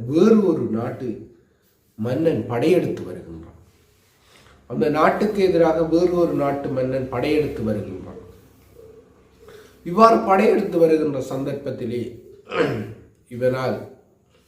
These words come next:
அந்த நாட்டு மன்னன் அந்த படையினால், அந்த நாட்டு,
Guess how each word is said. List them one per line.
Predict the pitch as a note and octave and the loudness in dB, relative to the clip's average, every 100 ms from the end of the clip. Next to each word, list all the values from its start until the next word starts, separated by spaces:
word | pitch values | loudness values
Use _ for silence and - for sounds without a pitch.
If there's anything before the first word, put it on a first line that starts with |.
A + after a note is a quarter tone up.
| _ _ _ _ _ _ _ _ | _ _ _ _ _ _ _ _
அந்த | - C#3+ E3 D3 | -8 -2 2 4
நாட்டு | C3 D3 D#3+ D3+ | 4 0 0 0
மன்னன் | B2+ B2+ C3+ A#2+ - - - - - - - G#2+ | 0 0 0 -2 -4 -10 -16 -16 -18 -20 -20 -6
அந்த | A2+ C3+ C#3 A2+ - - - | -4 0 0 0 -2 -8 -8
படையினால், | C#3 D#3 E3 C#3+ C3 G#2+ - - - _ _ | 0 2 2 2 -2 -4 -8 -16 -20 _ _
அந்த | A#2 C3+ D#3 | -10 -2 0
நாட்டு, | D3 D3 C#3+ | 0 -2 -2